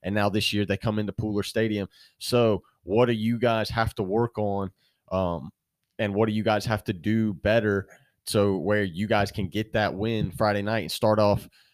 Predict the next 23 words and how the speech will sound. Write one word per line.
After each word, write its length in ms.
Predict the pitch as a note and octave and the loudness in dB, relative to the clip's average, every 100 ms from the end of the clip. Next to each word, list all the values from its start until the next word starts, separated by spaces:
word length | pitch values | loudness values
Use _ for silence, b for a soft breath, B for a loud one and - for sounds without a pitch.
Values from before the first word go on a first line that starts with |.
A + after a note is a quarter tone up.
| b _ | b _
uh, 300 | F2+ F2+ E2+ F#2 _ | -4 -2 -2 -6 _
this 160 | G#2 G2 | -6 -6
home 580 | - A2+ A#2 A2 G#2 G#2 | 0 2 2 0 -4 -8
season 720 | - - B2 B2 F#2 E2+ D#2+ - - | -10 -4 -2 -2 -4 -6 -8 -12 -2
with, 200 | G2+ G2 | 0 0
with 180 | G2 G2+ | 0 -2
a 40 | |
W 600 | F2 G#2+ F#2 E2+ F2+ E2+ - | 2 2 2 0 -2 -4 -4
and 120 | F#2 | -6
get 160 | F#2 - | -4 0
back 280 | G2+ F#2+ G2 | 0 2 -2
on 80 | |
track 340 | F2+ G#2 F2+ - | 0 2 0 -2
and, 100 | E2+ | -6
and 320 | F#2 E2+ F2 | -4 -4 -4
start 280 | - G2 F2+ | 0 0 2
a 20 | |
new 140 | F2+ | -2
winning 260 | F2 F2+ F2 | -2 -4 -6
streak 300 | - E2+ - | -8 -8 -8
on 80 | D#2 | -6
Friday 300 | - D2 D2 | -4 -4 -6
night? 200 | D2 | -10